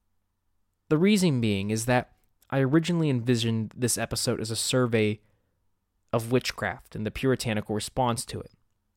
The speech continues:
But the more I read, the more I realized that the story would be much more. The story has long tendrils that intersect with puritanical fear, McCarthyesque distrust, while also having much in common with Foucault's genealogy of section, pleasure, and deviance.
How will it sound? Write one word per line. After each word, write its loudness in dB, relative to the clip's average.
But -12
the -2
more 0
I 0
read, -2
the -2
more 4
I 4
realized 2
that -10
the -14
story 2
would 2
be 2
much -2
more. -4
The -2
story 0
has 0
long 2
tendrils -4
that -4
intersect -4
with -8
puritanical -6
fear, -4
McCarthyesque -4
distrust, -4
while 0
also 2
having -2
much -2
in -2
common -2
with -6
Foucault's -4
genealogy -4
of -6
section, -10
pleasure, -8
and -12
deviance. -10